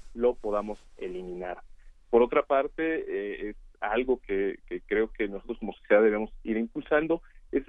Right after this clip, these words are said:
esta situación de sí permitir que las personas enfermas, creo que esto está mucho más, eh, eh, organizado actualmente en el área escolar, eh, no acudan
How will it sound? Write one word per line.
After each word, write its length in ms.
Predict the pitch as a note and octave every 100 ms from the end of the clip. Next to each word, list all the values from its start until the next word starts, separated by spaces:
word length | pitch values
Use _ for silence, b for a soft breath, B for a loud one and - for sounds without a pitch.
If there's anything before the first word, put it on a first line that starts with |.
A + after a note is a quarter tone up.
| -
esta 240 | - -
situación 560 | - - B2 - B2 B2
de 200 | B2 - -
sí 80 | E3+
permitir 540 | F3+ D3 B2+ C#3 C3
que 100 | A2
las 160 | G2+ -
personas 480 | - - B2 C#3 -
enfermas, 460 | B2+ - A2+ B2+ -
creo 120 | A#2+
que 100 | B2+
esto 120 | -
está 240 | A#2+ A#2+ A2
mucho 340 | B2 D3 -
más, 220 | B2+ A#2+ - - - - - -
eh, 300 | - G2+ F#2 - -
eh, 360 | G2 G2 E2+ -
organizado 600 | A2+ G#2 G#2 G2 B2 A#2
actualmente 720 | - A2+ A2+ A#2 - G#2 -
en 280 | - G#2 G2
el 120 | G2
área 160 | G#2+ B2
escolar, 440 | - D#3+ D3+ C3+ - - _ - - - -
eh, 340 | A2+ A2+ A#2 -
no 300 | C3+ D3+ E3
acudan 600 | D#3 - F#3 F3 G#2+